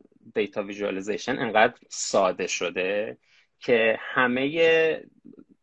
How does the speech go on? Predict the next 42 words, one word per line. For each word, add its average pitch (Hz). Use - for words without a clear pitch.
افرادی 117
که 107
دارن 92
توی 95
کسب 92
و 95
کارها 95
کار 95
می‌کنن 101
می‌تونن 151
با 117
یک 120
دوره 104
آموزشی 98
کوتاه 98
مدت 107
ابزار 110
رو 147
کامل 110
یاد 113
بگیرن 95
و 107
این 160
مهمه 127
که 95
ما 110
بدونیم 143
که -
این 156
صرف، -
صرفاً 120
ابزاری 107
هست 92
که 87
شما 90
رو 87
به 87
اون 90
داستانی 92
که 90
می‌خواید 87
می‌رسونه. 85